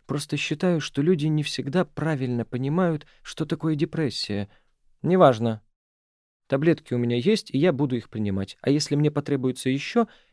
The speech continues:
я обращусь к мистеру Стоуверу". "Не нужно пить эти таблетки". "Это ещё почему?" "Я... Ты не знаешь, откуда они. Может быть, они из Канады или ещё откуда-нибудь". Отом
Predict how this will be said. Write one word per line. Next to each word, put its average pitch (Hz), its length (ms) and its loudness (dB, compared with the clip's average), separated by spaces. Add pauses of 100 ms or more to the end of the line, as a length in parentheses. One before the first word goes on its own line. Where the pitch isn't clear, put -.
я 165 160 4
обращусь 143 540 0
к - 100 -6
мистеру 147 360 -2
Стоуверу". 117 600 -2 (1040)
"Не 147 360 -4
нужно 127 380 -2
пить - 220 -6
эти - 160 -10
таблетки". 107 580 -8 (400)
"Это 226 160 2
ещё 160 220 4
почему?" 127 480 0 (380)
"Я... 165 500 -2 (960)
Ты 185 120 2
не 208 120 4
знаешь, 180 460 2
откуда 156 440 -4
они. 151 300 -4 (600)
Может 160 220 0
быть, 165 180 2
они 170 300 2 (100)
из - 180 -6
Канады 104 520 -2
или 170 220 0
ещё 147 320 -2
откуда-нибудь". 110 720 -4 (580)
Отом 147 360 2